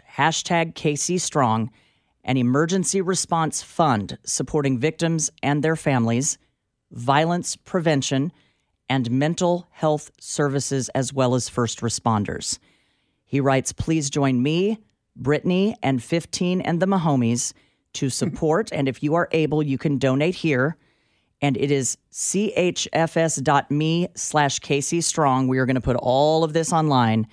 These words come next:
Speaker 1: C H F S dot me slash K C Strong. And that is your update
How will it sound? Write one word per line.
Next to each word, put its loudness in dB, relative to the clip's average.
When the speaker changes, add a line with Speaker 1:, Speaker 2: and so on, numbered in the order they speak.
Speaker 1:
C -2
H 0
F 2
S 0
dot 4
me 0
slash 0
K 0
C 0
Strong. 0
And 0
that 2
is 0
your 2
update -2